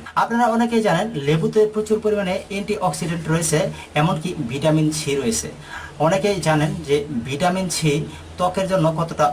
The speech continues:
উপকারী। ভিটামিন সি এবং এই টুথপেস্ট একসঙ্গে ব্যবহার করে যে কোনো ধরনের আপনি দাগ দূর করতে পারেন। এই লেবুর ভিটামিন সি আপনার মুখের যে কোনো ধরনের দাগ দূর করতে, ব্ল্যাকহেডস দূর করতে দারুণভাবে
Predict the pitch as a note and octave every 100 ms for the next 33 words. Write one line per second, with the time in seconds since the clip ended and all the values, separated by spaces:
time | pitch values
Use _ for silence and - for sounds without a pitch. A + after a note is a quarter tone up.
0 | D3+ D#3+ D3 A#2 G2 - - - C3+ D#3+
1 | G3 G#3 G3 - F#3+ F3+ E3+ C#3+ D3 -
2 | - - D3+ D#3 D#3 F3 F3 - F#3 F3+
3 | F3+ F3 E3+ - B2+ D3 F3+ F3+ F3+ E3
4 | G3 A3 - - A#2+ C#3+ D#3+ F#3+ G3 F3+
5 | F#3+ F#3 F#3+ D#3 - D#3 - - - -
6 | D3+ D3+ - A#2+ C3 C#3+ D#3 D#3 B2+ -
7 | - - - E3 D#3 F#3+ A3+ D#3 E3 G3+
8 | G#3 G3+ E3+ F3+ F3 F3 F#3 F3 E3 D#3+
9 | - C#3 A#2 C3 D#3 F3+ F3+ - D#3 D#3+
10 | D3 D#3 - - C#3+ D3+ E3+ E3+ E3 F3
11 | C3+ C3+ C#3+ D3 E3+ - A#2+ C#3+ D3 D#3+
12 | D#3 - - C#3+ D#3 C#3 C#3